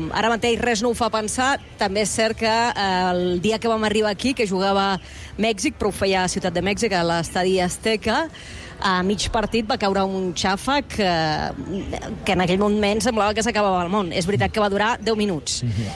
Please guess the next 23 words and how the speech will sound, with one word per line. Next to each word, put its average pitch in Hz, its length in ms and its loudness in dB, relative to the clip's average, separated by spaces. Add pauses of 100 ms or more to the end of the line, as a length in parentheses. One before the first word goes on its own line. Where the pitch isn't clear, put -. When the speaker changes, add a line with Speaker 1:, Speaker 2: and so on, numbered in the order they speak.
(120)
Speaker 1:
I 165 80 0
tant 170 160 0
de 170 60 2
bo, 180 200 2
si 196 180 0
ha 165 80 2
de 165 80 2
passar 170 240 0
això, 208 260 0
que, 156 380 0
que 147 80 -8
passi 160 420 -2
això, 185 220 0
eh, 131 460 0
Speaker 2:
Mhm. - 40 -4
Speaker 1:
que 151 200 -2
sigui 165 180 0
una 175 140 2
qüestió 170 260 2
de 170 60 4
deu 170 100 4
minuts. 143 380 -4
Speaker 2:
Sònia, 170 340 2